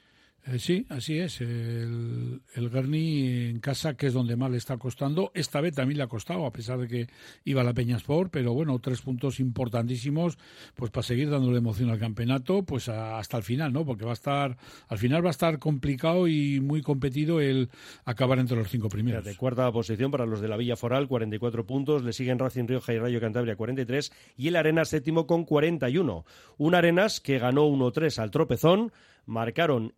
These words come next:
Speaker 2: Iceta, cómo no, en este caso de penalti. Eh, fue el cero uno, empató Dani Salas para el Tropezón. Rozas en el cuarenta y siete, el uno dos, Cortezón en el setenta y ocho, el uno tres. Iván Fagoaga, vamos a escucharlo al míster.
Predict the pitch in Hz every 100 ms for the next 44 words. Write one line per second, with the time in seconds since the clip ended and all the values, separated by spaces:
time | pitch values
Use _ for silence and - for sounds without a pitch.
0 | _ 135 - 175 107 101 135 135 143 113
1 | 95 107 113 131 127 113 113 127 131 151
2 | 190 - - - - - - - _ 139
3 | 127 120 135 131 139 139 151 165 151 120
4 | 117 131 127 120 131 120 - 117 117 127
5 | 135 165 160 139 160 117 101 113 113 120
6 | 117 110 113 127 117 135 127 135 - 139
7 | 120 123 135 - 120 135 117 101 131 113
8 | 123 147 147 120 117 156 143 151 127 -
9 | - - 127 123 175 190 - 143 143 156
10 | 98 82 _ 107 113 120 113 127 117 104
11 | 82 -